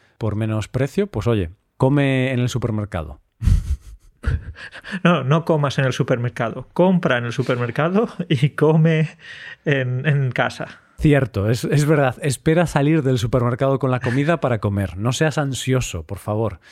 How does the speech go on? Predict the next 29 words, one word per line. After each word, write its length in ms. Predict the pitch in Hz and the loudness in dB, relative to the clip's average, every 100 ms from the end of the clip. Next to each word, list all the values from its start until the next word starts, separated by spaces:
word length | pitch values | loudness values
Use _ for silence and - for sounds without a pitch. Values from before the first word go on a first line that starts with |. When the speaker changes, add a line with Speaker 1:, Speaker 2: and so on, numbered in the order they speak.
| - - | -20 -10
Speaker 1:
<laughs> 380 | 127 160 165 117 117 - - - - - - _ - _ _ - | -6 -4 -6 -8 -12 -16 -20 -20 -20 -20 -20 _ -20 _ _ 0
Pero 140 | 165 | 4
bueno, 200 | 139 117 | 4 2
Paco, 380 | 131 - 90 147 - | 0 -2 -6 -6 -6
me 160 | 120 113 | 0 2
habías 220 | 127 120 | 2 2
comentado 400 | 139 127 131 113 | 0 2 2 2
que 100 | 107 | 0
tú 120 | 127 | 0
prefieres 460 | 110 - 113 98 135 | 0 -2 -2 -2 0
el 120 | 135 | -2
hotel, 420 | 110 123 147 - | 0 0 0 -2
yo 260 | 110 101 113 | -2 0 0
prefiero 260 | 113 120 | 0 2
el 100 | 110 | 0
apartamento. 760 | 101 123 131 110 110 120 123 185 - - | 2 -2 -2 0 0 0 0 -2 -4 -4
Argumentame, 680 | 131 135 151 147 117 101 | 0 4 4 4 4 2
Paco, 300 | 104 127 101 | 2 0 0
¿por 160 | 92 107 | 0 0
qué 100 | 147 | 0
prefieres 380 | 156 139 143 - | 0 0 -2 0
el 80 | 113 | -2
hotel? 340 | 101 90 90 | 0 -4 -4
¿Qué 220 | - 139 | 0 0
ventajas 480 | 139 135 139 131 143 | 2 2 0 0 0
le 100 | 127 | 2
ves 200 | 127 123 | 0 0
al 80 | 117 | -2
hotel? 340 | 101 85 71 | -2 -6 -10